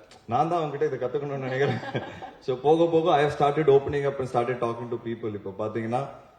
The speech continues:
உண்மையாவே என், என் லைஃப்ல ஒரு சேஞ்ச் நடந்திருக்கு லாஸ்ட் டூ, த்ரீ இயர்ஸ்ல. நான் இன்னும் எக்ஸ்பிரசிவா இருக்கிறேன், நான் இன்னும் பேச ஆரம்பிச்சிட்டேன். அஹ், என் டைரக்டர்ஸ் கூட நான் இன்னும் டிஸ்கஸ் பண்ண ஆரம்பிச்சிட்டேன், கிரியேட்டிவாவும் உட்கார ஆரம்பிச்சிட்டேன். So something nice is happening in our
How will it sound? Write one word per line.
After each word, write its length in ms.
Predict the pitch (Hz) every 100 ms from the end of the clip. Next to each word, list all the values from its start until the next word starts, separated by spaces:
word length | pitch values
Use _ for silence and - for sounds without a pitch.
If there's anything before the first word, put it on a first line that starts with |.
| _ -
உண்மையாவே 520 | 120 143 170 160 180 165
என், 180 | 147 -
என் 240 | 139 143
லைஃப்ல 300 | 143 170 165
ஒரு 120 | 139 -
சேஞ்ச் 240 | 147 139
நடந்திருக்கு 320 | 127 127 113
லாஸ்ட் 240 | 107 107 -
டூ, 80 |
த்ரீ 180 | 120 120
இயர்ஸ்ல. 360 | 113 110 110 120
நான் 200 | 120 117
இன்னும் 200 | 131 135
எக்ஸ்பிரசிவா 500 | - - 127 135 120
இருக்கிறேன், 300 | 113 113 120
நான் 100 | 113
இன்னும் 200 | 117 123
பேச 260 | 123 120
ஆரம்பிச்சிட்டேன். 480 | 120 107 104 110 110 110 - - - -
அஹ், 460 | 92 95 95 95 -
என் 100 | 110
டைரக்டர்ஸ் 380 | 117 123 127 -
கூட 140 | 117
நான் 240 | 113 107
இன்னும் 260 | 110 127 117
டிஸ்கஸ் 340 | 117 - 135
பண்ண 160 | - 113
ஆரம்பிச்சிட்டேன், 460 | 104 98 - 107 101
கிரியேட்டிவாவும் 580 | - 127 127 127 120 120
உட்கார 300 | 107 117 107
ஆரம்பிச்சிட்டேன். 480 | 104 98 - 98 95 - - - -
So 100 | -
something 300 | 143 151 190
nice 220 | 165 170 175
is 100 | 147
happening 440 | 143 139 147 151
in 120 | 135
our 200 | 131 123